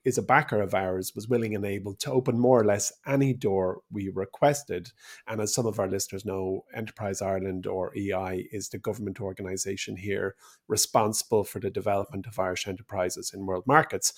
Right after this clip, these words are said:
And they have a network absolutely everywhere. It's, it's unbelievable. Another year, John and I were down in Australia, and Enterprise Ireland had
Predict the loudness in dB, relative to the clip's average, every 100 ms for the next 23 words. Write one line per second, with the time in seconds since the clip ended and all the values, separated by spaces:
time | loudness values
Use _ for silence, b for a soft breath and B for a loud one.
0 | B B B 6 8 6 2 0 0 0
1 | 0 -2 -2 -2 0 2 2 2 0 0
2 | 2 4 6 6 6 2 0 -6 -10 4
3 | 6 8 8 8 6 4 2 4 6 8
4 | 8 6 B B 6 10 10 8 6 6
5 | 2 4 2 2 2 2 2 0 -4 -8
6 | -6 -6 2 6 6 6 2 0 0 -2
7 | -2 -2 -2 -2 -4 -6 -6 -8